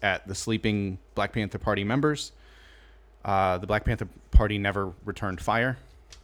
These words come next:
Um, this, this also, like I said, it resulted in the death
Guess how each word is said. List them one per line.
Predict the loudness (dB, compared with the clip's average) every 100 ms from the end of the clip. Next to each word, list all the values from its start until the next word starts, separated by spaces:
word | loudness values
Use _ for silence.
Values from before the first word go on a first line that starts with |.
| -20 -20 -20 -20 -20 -20 -20 -20 -20 -20 -20 -20 -14
Um, | -8 -6 -4 -6 -10 -14 -20 -20 -20 -20 -20 -6
this, | -4 -4 -6 -14 -20 -20 -20 -20 -20
this | -8 -4 0
also, | 2 2 2
like | 2
I | 0
said, | 2 2
it |
resulted | 2 0 -2 0
in | 0
the | 0
death | 0 -2 -4